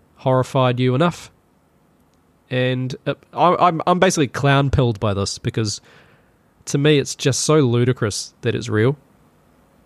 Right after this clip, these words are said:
that it's funny, and yet it's not funny at all. It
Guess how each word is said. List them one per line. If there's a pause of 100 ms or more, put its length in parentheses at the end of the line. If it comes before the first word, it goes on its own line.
(340)
that
it's
funny, (360)
and
yet
it's
not
funny (1160)
at
all. (640)
It